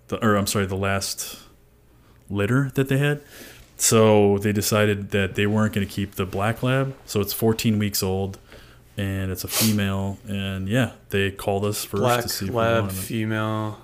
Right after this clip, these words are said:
Speaker 2: Cool. So
Speaker 1: Mm-hmm.
Speaker 2: it'll be similar to Bear then. I mean, in terms of, you know, general
Speaker 1: Age?
Speaker 2: look and color.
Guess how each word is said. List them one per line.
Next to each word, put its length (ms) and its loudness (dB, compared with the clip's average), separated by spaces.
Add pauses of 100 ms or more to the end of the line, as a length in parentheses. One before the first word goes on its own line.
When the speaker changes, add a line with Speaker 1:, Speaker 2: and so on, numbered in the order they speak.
(140)
Speaker 2:
Cool. 220 2
So 260 2
Speaker 1:
Mm-hmm. 100 -2
Speaker 2:
it'll 220 4
be 280 0
similar 800 -2 (280)
to 100 -8
Bear 280 2
then. 300 -4
I 80 -8
mean, 140 -6
in 100 -8
terms 280 -8
of, 380 -12 (120)
you 80 -12
know, 160 -12
general 520 -8 (840)
Speaker 1:
Age? 220 0
Speaker 2:
look 220 -2
and 520 -4
color. 520 -4